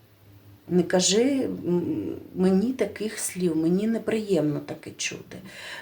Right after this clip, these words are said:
Наприклад: "Ой, мам, я там щось був в магазині, я побачив там якусь річ, вона просто апопєнна".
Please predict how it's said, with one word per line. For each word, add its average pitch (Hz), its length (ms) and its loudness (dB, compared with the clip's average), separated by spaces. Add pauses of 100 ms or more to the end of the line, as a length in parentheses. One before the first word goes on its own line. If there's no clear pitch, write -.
Наприклад: 208 580 4 (420)
"Ой, 339 200 10
мам, 262 500 4
я 220 340 4
там 285 260 2
щось 277 420 0
був 233 440 -2
в 214 60 -2
магазині, 240 760 6
я 226 320 0
побачив 240 760 2
там 208 500 0 (520)
якусь 220 680 4
річ, 302 580 6 (240)
вона 220 300 6
просто 285 720 6 (1700)
апопєнна". 175 880 6